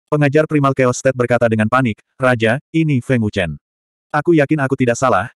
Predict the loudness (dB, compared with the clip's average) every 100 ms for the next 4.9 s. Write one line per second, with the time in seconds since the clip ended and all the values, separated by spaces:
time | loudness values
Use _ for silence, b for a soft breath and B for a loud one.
0 | -10 -2 0 0 0 -2 -2 0 0 0
1 | 0 -2 -2 -2 -4 -6 -14 _ _ _
2 | _ _ -4 0 2 2 0 0 0 0
3 | 0 -2 -2 -2 -4 -12 -16 _ _ _
4 | _ -6 0 2 4 2 2 2 -2